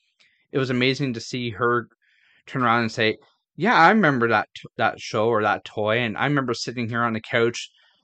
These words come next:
uh, you know, every Saturday morning watching that T V show, and it's like, yeah, yeah, me too. I, you know, it's interesting how at the same amount of time, wh-, wherever we are in,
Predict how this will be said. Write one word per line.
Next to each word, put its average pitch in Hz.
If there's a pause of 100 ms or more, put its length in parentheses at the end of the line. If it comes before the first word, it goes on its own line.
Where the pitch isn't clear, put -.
(140)
uh, 104
you 120
know, 110
every 123
Saturday 123
morning 127
watching 101
that 98
T 113
V 117
show, 101
and 92 (420)
it's 117
like, 139 (240)
yeah, 175
yeah, 151
me 196
too. 254
I, 127 (240)
you 139
know, 135
it's -
interesting 151
how 120
at -
the 120
same 147
amount 139
of -
time, 123
wh-, 104
wherever 131
we 131
are 131
in, 117